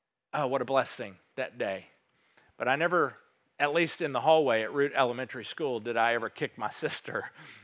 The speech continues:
again. It worked. I lost control, but I made my way out of that one. Now,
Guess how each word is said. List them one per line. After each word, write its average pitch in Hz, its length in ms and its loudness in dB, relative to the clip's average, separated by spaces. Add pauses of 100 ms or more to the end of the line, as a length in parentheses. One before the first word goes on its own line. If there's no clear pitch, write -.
(120)
again. 120 500 -6 (800)
It 120 160 -8
worked. 135 420 2
I 120 100 4
lost 127 360 2
control, 123 520 0 (640)
but 120 340 2
I 117 280 4 (100)
made 123 200 -2
my 120 120 -2
way 113 220 2
out 110 140 6
of 107 100 2
that 104 180 0
one. 92 160 -12 (920)
Now, 202 320 12